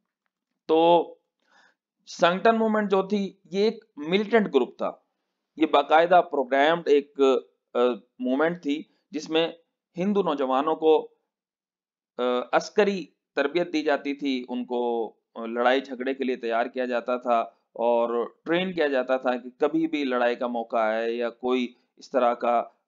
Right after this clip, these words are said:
इशू खड़ा होता है तो ये लोग लड़ने के लिए, मरने के लिए, कटने के लिए तैयार रहें या दूसरों को मारने के लिए तैयार रहें। ये एक बाकायदा इनकी, अ, एक मिलिटेंट एक तंजीम थी। ये दो तहरीकें जो थी हिंदुओं की जानिब से शुरू की गई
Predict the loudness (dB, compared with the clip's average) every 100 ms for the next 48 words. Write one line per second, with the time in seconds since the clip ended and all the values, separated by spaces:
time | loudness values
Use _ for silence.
0 | -10 -6 -6 -2 0 2 0 -2 -6 -6
1 | -6 -6 -4 -4 -4 -4 -4 -8 -8 -8
2 | -8 -8 -10 -12 -12 -10 -8 -8 _ -12
3 | -10 -8 -8 -8 -8 -4 0 2 0 -6
4 | -10 -12 -12 -12 -10 -8 -8 -8 -12 -12
5 | -10 -10 -10 -10 -12 _ _ -14 -2 -2
6 | 2 2 4 4 4 6 4 4 -4 -6
7 | -6 -8 _ _ -6 0 2 2 0 -4
8 | 2 4 4 2 0 -2 -10 _ _ -2
9 | -2 -2 -4 -2 -4 -8 -12 _ _ _
10 | _ _ _ _ _ -8 4 8 8 6
11 | 2 6 6 6 0 -4 -6 -4 -2 -2
12 | -6 -8 -8 _ -10 -4 -4 -4 -4 -6
13 | -6 -12 -10 -10 -8 -4 -2 -4